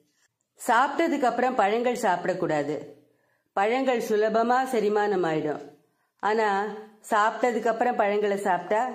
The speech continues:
ஜீரணமாக கஷ்டப்படும். அதனால, கூடுமான வரைக்கும்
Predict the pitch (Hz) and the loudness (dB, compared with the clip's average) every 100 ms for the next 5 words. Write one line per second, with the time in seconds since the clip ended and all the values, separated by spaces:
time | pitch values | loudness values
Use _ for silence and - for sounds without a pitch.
0 | - 160 190 233 233 202 175 180 180 165 | -10 -4 -2 0 0 0 0 0 -2 -4
1 | - 160 151 147 - - _ _ _ _ | -4 -4 -4 -6 -10 -20 _ _ _ _
2 | - 170 185 190 196 214 269 - - _ | -8 -4 0 2 2 0 -4 -10 -18 _
3 | _ 269 285 277 262 226 202 185 196 196 | _ -4 0 2 2 0 0 0 -2 -4
4 | 190 294 - | -6 -6 -12